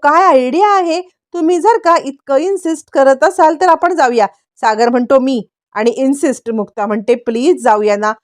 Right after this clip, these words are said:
मुक्ता एकदम रोमॅन्टिक मूडमध्ये आलेली असते. सागरला या सगळ्यामध्ये ती आता "जाऊया ना, जाऊया ना" असं म्हणून भंडावून सोडते. सागर मुक्ताला म्हणतो, "तुम्हाला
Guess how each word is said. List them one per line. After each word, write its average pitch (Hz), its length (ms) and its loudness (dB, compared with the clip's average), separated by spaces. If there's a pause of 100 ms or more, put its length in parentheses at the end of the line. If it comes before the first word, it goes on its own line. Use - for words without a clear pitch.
(220)
मुक्ता 220 360 -14
एकदम 240 360 -2
रोमॅन्टिक 269 560 0
मूडमध्ये 254 400 0
आलेली 220 260 0
असते. 196 300 -4 (320)
सागरला 226 540 0
या 226 260 0
सगळ्यामध्ये 220 640 -2
ती 226 220 -4
आता 247 280 2
"जाऊया 262 460 0
ना, 247 240 -4
जाऊया 269 460 -2
ना" 247 220 -8
असं 240 220 -6
म्हणून 262 300 -2
भंडावून 294 500 0
सोडते. 214 380 -2 (340)
सागर 196 360 -2
मुक्ताला 190 400 -4
म्हणतो, 233 280 0
"तुम्हाला 220 300 0